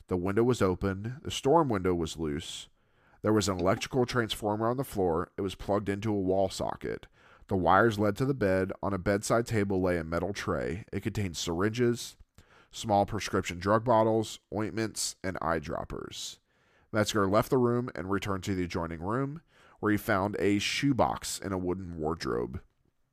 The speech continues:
Stuck above the side of the box was a sheaf of Polaroid photos. Pulling them out, he saw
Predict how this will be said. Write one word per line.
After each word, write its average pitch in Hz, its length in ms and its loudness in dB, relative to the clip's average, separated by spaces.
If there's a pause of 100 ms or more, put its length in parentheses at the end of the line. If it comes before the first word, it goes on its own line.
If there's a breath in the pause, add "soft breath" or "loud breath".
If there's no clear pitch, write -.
(240)
Stuck - 360 -2
above 107 400 0
the 101 100 0
side 107 460 2
of 120 60 0
the 123 60 2
box 110 480 0
was 98 600 0 (320)
a 110 160 0
sheaf 139 480 -2
of 101 180 -2
Polaroid 107 540 0
photos. - 720 -6 (760 soft breath)
Pulling 101 320 0
them 87 140 -2
out, 113 300 4 (260)
he 110 280 -2
saw 98 560 2